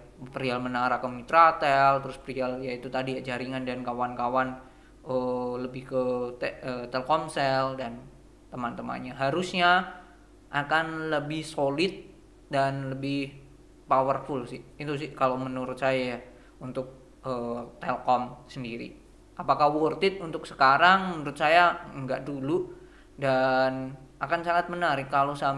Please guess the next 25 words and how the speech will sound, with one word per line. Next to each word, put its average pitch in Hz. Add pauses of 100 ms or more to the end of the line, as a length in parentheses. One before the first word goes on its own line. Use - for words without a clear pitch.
ini 165
bisa 143
turun 147
sampai 147
di 135
bawah 131
tiga 127
setengah. 127 (400)
Itu 151
dulu 143
deh, -
di 143
bawah 131
tiga 139
setengah 156
ini 180
sudah 147
menarik, 123 (480)
dan 127
akan 127
lebih 135
menarik 135
lagi 147
kalau 127
range 147